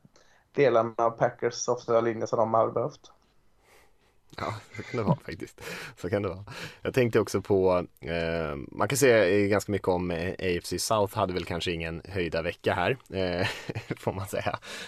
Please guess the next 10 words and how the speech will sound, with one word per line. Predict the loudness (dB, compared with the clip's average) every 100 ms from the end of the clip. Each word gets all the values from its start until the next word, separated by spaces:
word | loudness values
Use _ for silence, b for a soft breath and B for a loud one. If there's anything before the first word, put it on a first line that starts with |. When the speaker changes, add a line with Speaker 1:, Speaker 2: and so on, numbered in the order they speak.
| -10 2
Speaker 2:
Och, | 2 2 _ -2
eh, | 4 4 4
Titans | 4 6 6 2 2 0 2
som | 0 2
vi | 2
har |
pratat | 4 2 2 0
lite | 0 0 0
om, | 2 0 -6 B B B -8 -6
eh, | -4 -2 -2 -4 -4